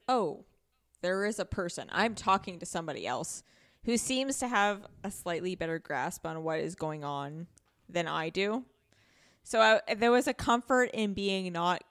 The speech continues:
entirely alone, even though I didn't trust Catherine. I was like, "I don't know who you are, and I don't know if you're gonna try and kill me. I don't know what's going on, but at least I'm talking to someone, and there's another person, and they're telling me where to go, so I'm gonna go there,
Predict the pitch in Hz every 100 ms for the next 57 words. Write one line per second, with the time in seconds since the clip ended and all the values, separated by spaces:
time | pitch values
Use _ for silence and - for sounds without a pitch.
0 | _ - 180 - - 151 160 185 196 220
1 | 214 214 220 226 240 180 180 185 180 175
2 | 180 - - - 160 - - - 254 247
3 | 269 269 233 - 196 - - 180 175 156
4 | 185 151 95 98 120 151 156 190 208 185
5 | 160 165 156 147 - 156 160 185 170 165
6 | 165 185 208 202 185 170 - - 165 151
7 | 143 151 170 - - _ _ - 196 -
8 | - - _ 175 170 226 403 - - 190
9 | 208 202 - 175 180 170 160 - 185 175
10 | 123 71 85 196 _ _ _ - 175 151
11 | 92 - - 226 262 - - - - -
12 | _ - 185 180 - 262 302 269 254 208
13 | 190 185 185 139 123 160 - _ _ -
14 | 175 180 196 165 156 147 131 - 73 -